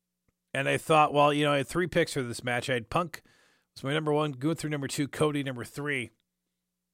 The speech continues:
if I was to pick three people. Uh, and that, that's the order I had. Uh, and then, you know, Gunther got eliminated. He lasted a half hour. So it's Punk and Rhodes. Uh, and these guys went at it for a very long time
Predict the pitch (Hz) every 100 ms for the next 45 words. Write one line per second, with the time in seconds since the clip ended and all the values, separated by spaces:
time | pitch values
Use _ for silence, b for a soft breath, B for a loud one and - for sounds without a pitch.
0 | _ 147 131 131 - 156 143 - 135 127
1 | 120 120 107 b b b b 113 117 113
2 | 123 127 123 127 131 147 151 143 123 139
3 | 156 117 117 - 120 117 117 117 127 123
4 | 120 123 123 110 151 170 156 147 135 123
5 | 127 127 123 123 113 127 135 135 139 135
6 | 113 120 - 117 117 113 - 117 - 165
7 | 202 208 156 147 151 131 - - _ _
8 | _ _ _ _ _ _ 123 131 127 135
9 | 175 190 185 170 156 151 147 147 147 131
10 | - 135 127 127 123 123 127 135 156 170
11 | 151 139 139 123 139 127 120